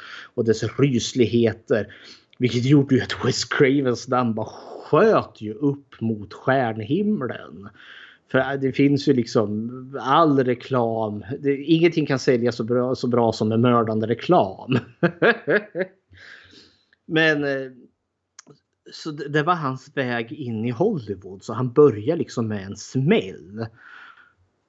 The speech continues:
Och samtidigt är det lite av ett problem eftersom att han, eh, blir lite utav en paria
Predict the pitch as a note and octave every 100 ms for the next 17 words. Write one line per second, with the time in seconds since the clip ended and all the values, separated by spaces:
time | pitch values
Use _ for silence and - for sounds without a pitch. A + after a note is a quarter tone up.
0 | - B2+ D#3 C3 B2 C#3 C#3 C#3 D3+ A#2
1 | B2 A#2+ A#2 G#2 G#2+ - C3+ C3+ G#3 A2+
2 | F#2 F#2 G2 - _ - B2 - B2 B2
3 | G#2+ A2+ G#2+ G#2+ - G#2+ G2 F#2+ - _
4 | _ _ - - - - C#3+ C3 B2 A2+
5 | - G#2 G#2 A#2 A#2 - G#3+ F#3+ D#3 A#2+
6 | A2+ G2+